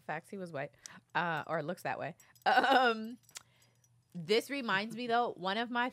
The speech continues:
favorite movies, like, terrible movies, is Waist Deep.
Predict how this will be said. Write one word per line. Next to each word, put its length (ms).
favorite 480
movies, 520
like, 240
terrible 400
movies, 480
is 200
Waist 340
Deep. 240